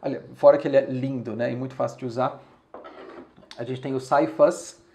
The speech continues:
Ah, o último vídeo do canal foi sobre o Sci-Fuzz, o vídeo mais recente do canal, né?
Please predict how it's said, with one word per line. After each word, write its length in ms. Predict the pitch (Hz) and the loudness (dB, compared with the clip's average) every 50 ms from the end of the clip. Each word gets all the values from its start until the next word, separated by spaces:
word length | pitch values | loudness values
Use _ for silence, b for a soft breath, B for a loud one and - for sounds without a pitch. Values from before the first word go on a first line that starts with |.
| b b b b b b b _ | b b b b b b b _
Ah, 180 | - 143 143 135 | -2 0 0 2
o 80 | - 160 | 2 0
último 300 | 185 233 - 185 185 180 | 0 -2 -2 -4 -4 -4
vídeo 340 | 175 180 - - 170 165 | -2 -4 0 2 0 0
do 220 | 147 135 156 185 185 | 2 0 -2 -2 0
canal 480 | 185 175 151 143 135 135 147 165 170 | -2 -4 -2 0 2 2 4 2 2
foi 280 | 165 - - 165 170 185 | 0 0 2 2 2 2
sobre 280 | 180 - 165 143 143 139 | 2 -2 -4 -6 -6 -4
o 20 | |
Sci-Fuzz, 540 | - - 143 139 131 - - 143 156 - 123 | -2 -2 -2 -2 -2 2 4 4 4 4 -2
o 20 | |
vídeo 160 | 135 131 135 | -6 -4 -2
mais 140 | 131 131 131 | -2 -2 -2
recente 440 | 131 127 120 - - 160 175 170 - | -2 -6 -8 -6 -6 -6 -6 -6 -8
do 80 | - 127 | -12 -10
canal, 360 | - 135 123 131 147 151 143 | -10 -8 -4 -2 -2 -2 -2
né? 160 | 147 170 185 | -4 -8 -10